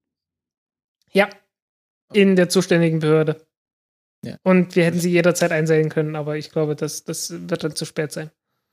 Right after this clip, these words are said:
Speaker 2: Naja, wer weiß, vielleicht, äh, vielleicht geht es ja dann schon als Einspruch einlegen.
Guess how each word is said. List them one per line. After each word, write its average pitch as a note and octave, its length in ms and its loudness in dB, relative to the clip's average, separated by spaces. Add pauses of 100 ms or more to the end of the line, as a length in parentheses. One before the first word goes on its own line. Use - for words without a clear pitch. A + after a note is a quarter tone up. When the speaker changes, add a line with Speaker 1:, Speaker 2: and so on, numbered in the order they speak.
(760)
Speaker 2:
Naja, C3+ 240 0
wer A#2+ 120 2
weiß, C#3+ 360 2
vielleicht, B2+ 600 -6
äh, A#2+ 300 -2 (320)
vielleicht - 300 -4
geht C#3 140 0
es D3+ 120 0
ja C#3+ 80 2
dann B2 200 -2
schon C3 180 -6
als A#2+ 600 -4 (340)
Einspruch B2+ 440 -4
einlegen. A#2+ 380 -4